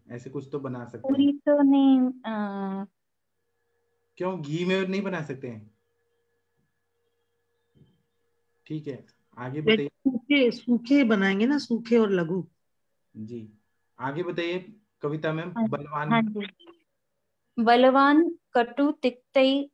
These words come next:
Speaker 2: तिक्तकैः वमेत। अगर रोगी बलवान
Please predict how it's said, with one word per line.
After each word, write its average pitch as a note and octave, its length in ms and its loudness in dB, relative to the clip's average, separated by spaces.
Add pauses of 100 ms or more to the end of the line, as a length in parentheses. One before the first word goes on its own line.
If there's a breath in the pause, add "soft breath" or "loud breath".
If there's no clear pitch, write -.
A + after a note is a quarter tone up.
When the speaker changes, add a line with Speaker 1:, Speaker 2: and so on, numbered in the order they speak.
Speaker 2:
तिक्तकैः C4 760 0
वमेत। G3 420 -4
अगर A3+ 320 -4
रोगी A3+ 320 2
बलवान A3 540 0